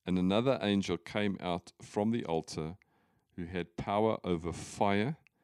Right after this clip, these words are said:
and he cried with a loud cry to him who had the sharp sickle, saying, "Thrust in your sharp sickle and gather the clusters of the vine of the earth,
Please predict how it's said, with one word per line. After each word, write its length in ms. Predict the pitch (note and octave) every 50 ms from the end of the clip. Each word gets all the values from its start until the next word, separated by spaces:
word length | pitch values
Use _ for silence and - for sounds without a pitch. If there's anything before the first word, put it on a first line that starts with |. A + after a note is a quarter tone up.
| _ _ _ _ _
and 160 | - E2+ E2
he 120 | E2 E2+ - _
cried 520 | - - - - A2+ A2 A2 A2 A2 G#2
with 200 | F#2 F#2 - -
a 60 | F2+
loud 540 | E2 D#2+ D#2+ F2 F2+ G2+ A#2 B2 - - -
cry 340 | - - - G2 F#2 F2 F2 -
to 140 | - - E2+
him 440 | - - - G2+ G2+ G2+ G#2 A#2+ B2+ - _ _ _ _ _ _ _ -
who 80 | - F2
had 300 | F2+ F#2+ G2 F#2 - -
the 80 | E2+
sharp 400 | - - - G#2 G#2 G#2+ - -
sickle, 340 | - - - G2+ - - F#2+
saying, 500 | - - - - F#2+ E2+ D2 C#2 D2 F2 - _ _ _ _ _ _ _ _ _ _
"Thrust 540 | - - - - A#2 B2+ C3 - - - B2
in 120 | B2 A#2
your 140 | A2+ G#2+ G#2
sharp 380 | - - - A#2 A#2 A#2 - -
sickle 560 | - - F#2 - - - F2 E2+ F2 - - _
and 200 | - F2 E2 D#2
gather 360 | - - F2+ F#2 G2 A2+ A#2 A2+
the 100 | A2 -
clusters 720 | - - - G#2+ G2+ B2 - - - A2+ G#2 - - - _ -
of 160 | F2+ - -
the 80 | F2
vine 640 | D#2+ D#2 - E2 E2+ F2+ F2 F#2 G2 G#2+ A2+ A2+ - _ -
of 140 | - E2+ -
the 160 | F2+ E2 -
earth, 360 | G2 F2+ D#2 D2 - -